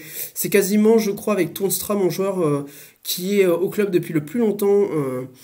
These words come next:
euh, voilà, au niveau, euh, au niveau du, des, du nombre de sélections dans mes équipes, je crois que c'est le joueur qui a le plus de sélections. Vrai, euh, à voir avec Miura et Uzami, mais vraiment, euh, il me régale. Il fait un très gros soixante-dix-neuf soixante-trois, ce qui est un très très bon score.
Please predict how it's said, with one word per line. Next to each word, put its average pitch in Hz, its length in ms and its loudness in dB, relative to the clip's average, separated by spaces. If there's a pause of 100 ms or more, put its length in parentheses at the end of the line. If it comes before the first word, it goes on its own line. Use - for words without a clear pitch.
(380)
euh, 135 160 -6
voilà, 151 380 0
au 151 160 2
niveau, 147 480 2
euh, 127 460 -4
au - 20 -2
niveau 143 400 0
du, 120 580 -10 (140)
des, 139 320 -10
du 139 240 -4
nombre 165 160 2
de 160 80 -2
sélections 160 640 -2
dans 160 140 2
mes 151 180 2
équipes, 156 320 -6 (380)
je - 60 -18
crois 160 120 2
que 156 60 -4
c'est 160 100 0
le 143 60 0
joueur 165 180 -2
qui - 140 -8
a - 20 -2
le 135 100 -2
plus 165 200 -8
de 147 60 -4
sélections. 147 520 -2 (420)
Vrai, 160 240 4
euh, 151 160 0
à 160 100 2
voir 170 180 4
avec 156 180 2
Miura 151 380 4
et 156 40 4
Uzami, 147 440 0 (340)
mais 151 140 4
vraiment, 175 480 6
euh, 151 100 6
il 165 160 0
me 170 100 2
régale. 160 440 2 (260)
Il 175 80 -4
fait 202 120 2
un 190 60 6
très 202 160 2
gros 226 200 2
soixante-dix-neuf 214 600 2
soixante-trois, 196 760 0 (260)
ce - 140 -8
qui 175 80 2
est - 20 6
un 165 60 6
très 185 200 0
très 185 160 0
bon 170 140 0
score. 214 320 0